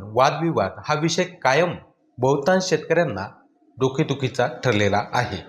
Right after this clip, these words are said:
मित्रांनो, आता अशातच महाराष्ट्र राज्याचे नवीन महसूल मंत्री चंद्रशेखर बावनकुळे यांनी आता शेत रस्त्याबाबत ठोस निर्णय घेऊन तात्काळ अंमलबजावणीचे आदेश सुद्धा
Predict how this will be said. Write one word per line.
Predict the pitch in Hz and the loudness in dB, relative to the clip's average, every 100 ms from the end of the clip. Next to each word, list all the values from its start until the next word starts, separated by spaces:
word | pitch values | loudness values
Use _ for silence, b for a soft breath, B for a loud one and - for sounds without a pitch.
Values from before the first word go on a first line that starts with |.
| B B B B B | B B B B B
मित्रांनो, | 190 220 240 | 4 6 6
आता | 240 233 | 6 6
अशातच | 220 165 208 208 110 | 4 4 2 0 -2
महाराष्ट्र | 104 123 139 156 - | -2 -2 0 0 0
राज्याचे | 180 165 175 180 | -2 0 -2 -2
नवीन | 160 113 117 | 0 -2 -2
महसूल | 147 139 139 147 | -2 -2 -2 0
मंत्री | 156 165 95 | 0 0 0
चंद्रशेखर | 110 131 151 156 156 170 | 2 4 4 2 2 2
बावनकुळे | 135 107 117 151 156 107 82 87 | 4 2 2 -2 0 0 -2 -4
यांनी | 123 143 170 | 0 2 2
आता | 180 185 | 2 0
शेत | - 131 - | 2 2 4
रस्त्याबाबत | 160 156 165 156 165 104 80 | 2 2 0 0 0 -2 -6
ठोस | - 156 190 196 | -8 0 0 2
निर्णय | 180 160 165 | 0 2 2
घेऊन | 156 156 151 98 - B B B - | 2 2 2 0 -8 B B B 0
तात्काळ | 147 147 - 208 | 0 0 0 0
अंमलबजावणीचे | 208 165 156 151 139 139 135 131 147 | 0 -4 -4 -4 -2 -2 -2 -4 -4
आदेश | - 110 120 | -4 -6 -10
सुद्धा | - 107 120 | -12 -6 -6